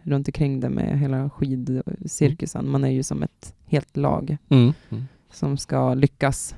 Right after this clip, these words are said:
Speaker 1: Det är ju vallare och ledare och, och så, eh, åkare och allting.
Speaker 2: Mm.
Speaker 1: Ehm, och så är det ganska skönt typ nu när man åker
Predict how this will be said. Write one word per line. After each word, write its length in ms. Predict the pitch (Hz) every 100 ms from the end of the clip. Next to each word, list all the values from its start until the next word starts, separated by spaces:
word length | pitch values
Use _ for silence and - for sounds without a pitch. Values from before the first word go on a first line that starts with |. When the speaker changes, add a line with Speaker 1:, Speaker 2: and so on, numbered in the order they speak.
| -
Speaker 1:
Det 120 | 139
är 40 |
ju 120 | 139 135
vallare 500 | 139 131 127 127 127
och 100 | 131
ledare 500 | 131 131 - - -
och, 160 | - - - - _ -
och 120 | 151
så, 160 | 147 135
eh, 380 | 131 135 151 -
åkare 600 | - 143 - - 131 127 -
och 220 | - 143
allting. 520 | 135 - 135 131 135 _ - - -
Speaker 2:
Mm. 180 | 110 95 - - _ -
Speaker 1:
Ehm, 600 | 156 147 135 131 127 135 - - -
och 120 | 147
så 80 | 151
är 40 |
det 40 | 151
ganska 260 | 151 143
skönt 360 | 139 175 170 151
typ 140 | 151
nu 140 | 135 127
när 100 | 131
man 140 | 131
åker 580 | 131 - - - -